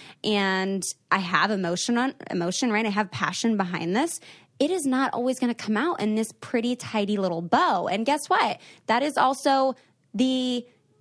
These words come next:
privilege, um, of white people, is that they don't even have to have that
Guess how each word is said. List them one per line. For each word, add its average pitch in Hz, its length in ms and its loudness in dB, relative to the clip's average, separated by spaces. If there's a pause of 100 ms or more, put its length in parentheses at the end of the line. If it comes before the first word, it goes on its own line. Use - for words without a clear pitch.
(120)
privilege, 277 1000 0 (380)
um, 202 440 2 (120)
of 240 220 6
white 220 240 0
people, 190 400 0
is 202 80 -2
that 214 180 0
they 240 180 4
don't 277 200 2
even 262 200 0
have 240 320 2
to 220 380 0 (100)
have 254 360 0
that 202 280 0